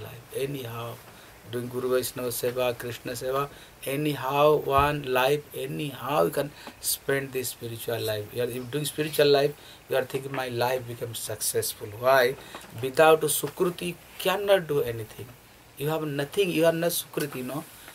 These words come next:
Anyhow, Guru Vaishnava cares to and bring the spiritual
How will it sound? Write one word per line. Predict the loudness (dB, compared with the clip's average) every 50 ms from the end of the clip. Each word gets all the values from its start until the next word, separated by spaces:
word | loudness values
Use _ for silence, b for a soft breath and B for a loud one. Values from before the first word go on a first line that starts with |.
| B B 0
Anyhow, | 2 2 2 2 2 4 4 4
Guru | 4 4 0 2 6 6
Vaishnava | 6 6 4 2 0 -2 -2 2 4 4
cares | 6 6 4 2 0
to | 0 -2 -2
and | -2 -6 -6 -4
bring | -4 -4 -4 -4 -6
the | -8 -8 -8
spiritual | -8 -8 -8 -6 -4 -4